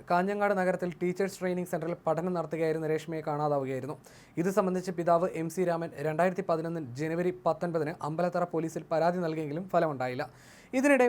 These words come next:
പാണത്തൂർ ബാപ്പുംകയ സ്വദേശിയായ ബിജു പൗലോസ് പെൺകുട്ടിയെ തട്ടിക്കൊണ്ടുപോയി അപായപ്പെടുത്തിയെന്ന് ആരോപിച്ച് ബന്ധുക്കളും ആദിവാസി സംഘടനകളും രംഗത്തെത്തിയിരുന്നു. തുടർന്ന് രണ്ടായിരത്തി ഇരുപത്തിയൊന്നിൽ പോലീസിന്റെ അന്വേഷണം തൃപ്തികരമല്ലെന്നും കേസ് സി ബി ഐക്ക് വിടണമെന്നും കാണിച്ച് കുടുംബം ഹൈക്കോടതിയിൽ കേസ് ഫയൽ ചെയ്തു. തുടർന്ന്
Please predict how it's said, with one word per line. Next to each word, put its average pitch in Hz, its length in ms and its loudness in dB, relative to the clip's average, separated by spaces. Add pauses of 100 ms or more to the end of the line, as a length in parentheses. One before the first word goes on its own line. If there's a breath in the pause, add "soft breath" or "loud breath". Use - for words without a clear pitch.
(100)
പാണത്തൂർ 214 400 4 (120)
ബാപ്പുംകയ 196 500 2
സ്വദേശിയായ 180 500 0
ബിജു 160 240 -4
പൗലോസ് 165 340 0
പെൺകുട്ടിയെ 170 460 -2
തട്ടിക്കൊണ്ടുപോയി 165 560 -2 (140)
അപായപ്പെടുത്തിയെന്ന് 175 720 0
ആരോപിച്ച് 151 380 -2 (420 loud breath)
ബന്ധുക്കളും 180 420 2 (140)
ആദിവാസി 185 440 2
സംഘടനകളും 160 560 -2
രംഗത്തെത്തിയിരുന്നു. 170 600 -4 (500 loud breath)
തുടർന്ന് 240 300 8 (180)
രണ്ടായിരത്തി 208 420 4
ഇരുപത്തിയൊന്നിൽ 185 460 0 (140)
പോലീസിന്റെ 175 400 0
അന്വേഷണം 170 400 -4
തൃപ്തികരമല്ലെന്നും 165 800 -2
കേസ് 165 320 -2
സി 175 160 -2
ബി 185 120 -2
ഐക്ക് 180 160 -6
വിടണമെന്നും 175 460 -2
കാണിച്ച് 151 300 -4 (380 loud breath)
കുടുംബം 175 360 2
ഹൈക്കോടതിയിൽ 170 560 2
കേസ് 165 300 -2
ഫയൽ 131 220 -4
ചെയ്തു. 131 180 -4 (480 loud breath)
തുടർന്ന് 202 320 4